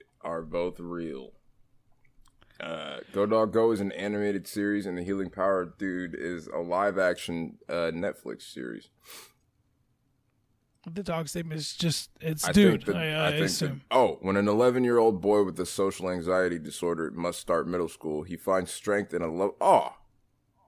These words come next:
Speaker 1: that sounds kinda nice. In a lovable comfort
Speaker 2: Lame.
Speaker 1: mutt
Speaker 2: Oh,
Speaker 1: named
Speaker 2: yeah,
Speaker 1: Dude.
Speaker 2: nice.
Speaker 1: That's kinda sweet. It's probably stupid
Speaker 2: Yeah.
Speaker 1: as fuck, and they probably are tone deaf with it. But that's, that's a nice, uh, that's a nice little concept.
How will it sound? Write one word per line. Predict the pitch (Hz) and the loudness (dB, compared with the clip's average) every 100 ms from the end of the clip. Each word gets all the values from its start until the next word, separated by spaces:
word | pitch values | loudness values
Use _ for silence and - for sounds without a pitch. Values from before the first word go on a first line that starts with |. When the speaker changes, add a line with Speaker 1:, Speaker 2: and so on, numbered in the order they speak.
| _ _ _ _ _ _ _ _ | _ _ _ _ _ _ _ _
Speaker 1:
that | - | -18
sounds | 185 196 117 - _ - | -6 -4 -4 -8 _ -10
kinda | 185 131 | -4 -2
nice. | 87 110 90 - - | 0 0 -2 -4 -8
In | 92 | -4
a | 92 | 0
lovable | 95 107 110 104 | 0 0 2 0
comfort | - 110 107 107 87 | 0 -2 -2 0 0
Speaker 2:
Lame. | 82 | 2
Speaker 1:
mutt | 95 92 | 2 2
Speaker 2:
Oh, | |
Speaker 1:
named | 85 87 80 | 0 0 0
Speaker 2:
yeah, | - | -4
Speaker 1:
Dude. | 92 90 76 | -2 -2 -4
Speaker 2:
nice. | 64 - - _ _ _ _ _ _ | -8 -16 -18 _ _ _ _ _ _
Speaker 1:
That's | - - | -12 -8
kinda | - 320 | -4 -2
sweet. | 302 - 359 262 - _ _ _ _ _ | -2 0 4 4 2 _ _ _ _ _
It's | 101 - | -8 2
probably | 170 131 98 | 4 6 2
stupid | - - 135 120 104 | -2 2 2 4 2
Speaker 2:
Yeah. | |
Speaker 1:
as | 90 | 0
fuck, | - 113 101 | 0 2 2
and | 95 | -2
they | 92 | -2
probably | 113 101 90 | 2 2 2
are | 82 | -2
tone | 78 101 104 95 | -4 -2 -2 0
deaf | 78 - | -2 -2
with | 71 78 | -6 -4
it. | 80 - | -6 -2
But | 92 80 - | 0 0 -2
that's, | 131 - | -4 -2
that's | 113 147 185 | -4 -2 -2
a | |
nice, | 165 170 160 165 | 0 0 0 0
uh, | 156 156 147 | 2 4 2
that's | 151 | 0
a | 160 | -2
nice | 156 156 156 | -2 -2 0
little | 147 | -2
concept. | 139 - 139 123 87 69 - | -2 -2 -4 -4 -6 -6 -8